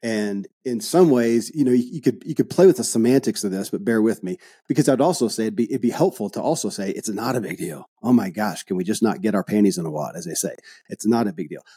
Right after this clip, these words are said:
But relationally, it's a big deal. And if I would treat it as such, not with my own emotions, but just giving it gravity of going, "Okay,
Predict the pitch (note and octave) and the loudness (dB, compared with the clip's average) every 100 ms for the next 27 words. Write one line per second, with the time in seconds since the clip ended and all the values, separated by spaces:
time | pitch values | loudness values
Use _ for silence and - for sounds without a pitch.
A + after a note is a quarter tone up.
0 | _ A2+ - G3+ B2 - _ _ B2 A#2+ | _ _ 2 2 2 -6 _ _ -2 0
1 | A#2 F3 G#3+ - B2 A2+ A#2 A#2+ G2 A2 | 6 6 4 4 6 6 4 2 0 0
2 | F#2+ C#3+ G#2+ B2 A#2+ G#2 G2+ G2 - - | 4 4 4 0 -2 -2 -6 -6 -10 -4
3 | B2 F#3+ E3 G#2+ - E2+ D#2+ - F2 - | 2 4 4 0 -4 -12 -10 -10 -10 -12
4 | - G#2+ C#3+ C3 A#2 G#2+ G#2+ A2+ E2+ G#2+ | -8 -4 -4 -6 -6 -4 -2 -2 -2 0
5 | E3 - - D#2+ - G2+ - A2 - A2+ | 0 -2 -12 -14 -8 -8 -4 -6 -2 0
6 | G#2+ - F2+ F#2 D#3 G#2+ F2+ G3 F#3 - | 0 -4 -8 -6 -4 -4 -8 -10 -10 -8
7 | C#3 G#2+ | -6 -6